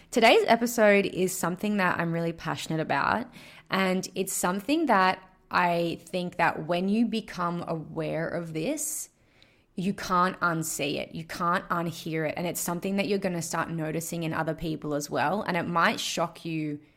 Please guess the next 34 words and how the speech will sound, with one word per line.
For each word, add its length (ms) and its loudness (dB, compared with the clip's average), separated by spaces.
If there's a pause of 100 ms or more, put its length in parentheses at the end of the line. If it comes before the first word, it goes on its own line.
(340)
just 500 0 (340)
how, 800 0 (540)
I 80 2
guess, 300 -2
unaware 680 -2
of 120 -4
it 140 -2
you've 360 -6
been 180 -2
within 260 -6
yourself. 800 -4 (520)
So 580 4 (160)
something 400 0
that 100 0
I 100 2
talk 280 -2
about 280 2
often, 340 0
and 100 -2
I 80 0
talked 240 -6
about 160 2
a 80 4
lot 280 0
last 400 0
year, 280 -2 (300)
was 320 2
this 200 0
concept 720 0
that 320 6 (400)
your 260 2
words 400 0
were 60 -8
spells. 720 -2